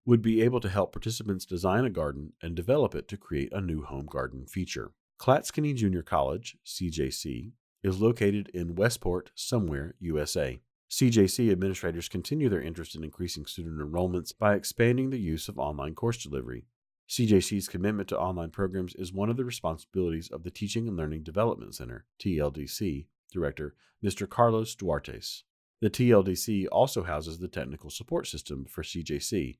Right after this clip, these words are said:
in addition to providing faculty development services. Miss Calantha, Kelly LaRue, the instructor of Garden Basics, has been given tentative approval to create a second course with the expressed administrative goal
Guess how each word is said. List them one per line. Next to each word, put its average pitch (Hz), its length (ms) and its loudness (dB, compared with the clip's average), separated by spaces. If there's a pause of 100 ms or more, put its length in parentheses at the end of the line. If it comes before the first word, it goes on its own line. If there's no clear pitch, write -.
in 135 120 4
addition 107 380 2
to 78 100 -12
providing 73 400 -4
faculty 80 420 -4
development 69 580 -6
services. 73 640 -4 (640)
Miss 120 280 8
Calantha, 113 580 0 (180)
Kelly 85 460 2
LaRue, 82 540 0
the 110 80 0
instructor 101 500 2
of 76 80 -2
Garden 67 300 -4
Basics, - 560 -8
has 143 160 4
been 127 180 6
given 131 300 4
tentative 151 420 -2
approval 98 560 0 (140)
to 123 80 -10
create 101 280 4
a 101 60 -2
second 107 480 0
course 101 420 0
with 92 200 -2
the 95 120 -2
expressed - 580 0
administrative 85 520 -4
goal 95 320 6